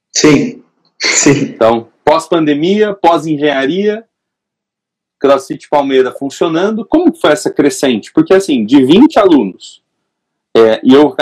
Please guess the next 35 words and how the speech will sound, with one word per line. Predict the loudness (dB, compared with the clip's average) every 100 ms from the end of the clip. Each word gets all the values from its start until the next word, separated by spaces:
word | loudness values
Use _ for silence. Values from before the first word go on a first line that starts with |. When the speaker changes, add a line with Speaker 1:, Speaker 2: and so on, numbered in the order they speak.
| -2
Speaker 2:
eu | -2
reconheço | -4 0 0 0 -4
que | -2 -2 -4 _ _ _ _
quando | 0 0 0
você | -2 -2 -2
entrou | -2 0 2 2
no, | -2 -4 -6 -6
no | -2 -2 0
programa, | 0 2 4 2 2 -2
na | -2
mentoria | -2 2 2 2 0
e |
tudo, | 2 0 0 -12 _ _ _ _ _ _ -20 -6
é, | -2 -2
desde | -2 2 4 4 0
o |
primeiro | 2 4 4
dia | 2 2
eu | 4 4
abri | 0 -2 -2
o | -2
Instagram | -2 -4 -2 -4 -4
de |
vocês, | -6 -4 -2 -2
eu | -2
falei, | -2 -2
pô, | -4
peraí, | -6 -4 -4 -4 _ _ _
vocês | -6 -4 -2
estão | -2 -2
fazendo | 0 4 4
um | 4
trabalho | 2 0 0 0
aqui | -2 -4
já | -2 0 -2 -6